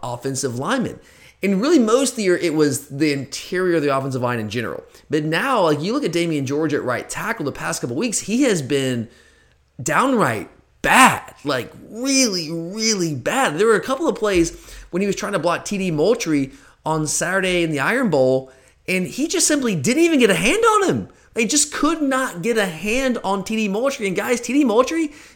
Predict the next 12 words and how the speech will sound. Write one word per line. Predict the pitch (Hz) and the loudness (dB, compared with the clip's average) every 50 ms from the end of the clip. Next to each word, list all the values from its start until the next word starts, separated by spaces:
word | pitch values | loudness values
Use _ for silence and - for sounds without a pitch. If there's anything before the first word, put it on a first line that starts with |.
| _ _ - | _ _ -2
is | 143 143 139 127 123 | 0 0 0 0 -2
not | 127 135 147 170 185 247 285 | -2 0 2 2 2 2 2
an | 294 | 0
explosive | - - - 226 247 254 240 190 | -4 2 4 4 4 4 0 -2
pass | - 151 180 233 254 - - | 0 0 0 0 0 0 -2
rusher. | 135 107 120 | -2 -2 -4
He's | 143 139 | -8 -6
probably | - 170 185 196 156 147 | -2 0 2 4 4 2
Auburn's | - - 139 185 - 359 370 285 175 | 2 2 2 2 2 2 0 -2 0
best | 127 131 127 120 - - | 0 -2 -2 -2 -4 -4
pass | - 123 117 120 120 - | -4 -4 -2 -2 -2 -2
rusher, | 135 131 180 185 185 | -4 -2 -2 -4 -4